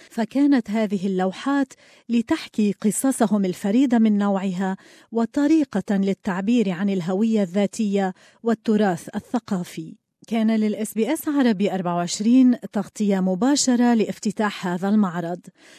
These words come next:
والتقى ميكروفون الإس بي إس بداية أحد المشاركين بالمعرض الذي ساهم برسم الجداريات، وهو لاعب السيرك ماريو الخراط الذي أتى من حلب إلى سيدني عبر بيروت،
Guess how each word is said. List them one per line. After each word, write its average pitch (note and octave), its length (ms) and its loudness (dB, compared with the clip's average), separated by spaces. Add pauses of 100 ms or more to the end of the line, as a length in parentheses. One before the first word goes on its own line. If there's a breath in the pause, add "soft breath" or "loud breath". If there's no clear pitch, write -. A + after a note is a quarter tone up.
(140 loud breath)
والتقى G#3 640 0
ميكروفون F#3 600 -2
الإس F3 300 -6
بي F#3 220 -2
إس B3 160 -4
بداية B3+ 460 2 (380)
أحد F3+ 280 -4
المشاركين F3+ 840 -2
بالمعرض A3+ 580 0 (480 loud breath)
الذي B3+ 440 4
ساهم B3 540 2
برسم G3+ 400 -2
الجداريات، F3+ 840 -2 (340 soft breath)
وهو C4 300 2
لاعب F#3+ 360 0
السيرك A3+ 540 -2
ماريو G#3 360 0
الخراط G3 680 -4 (100)
الذي A#3 440 2
أتى C4+ 360 2
من A#3 180 4
حلب G3 400 -2
إلى F#3 220 -2
سيدني A3+ 460 0
عبر F#3 300 -2
بيروت، F#3 520 0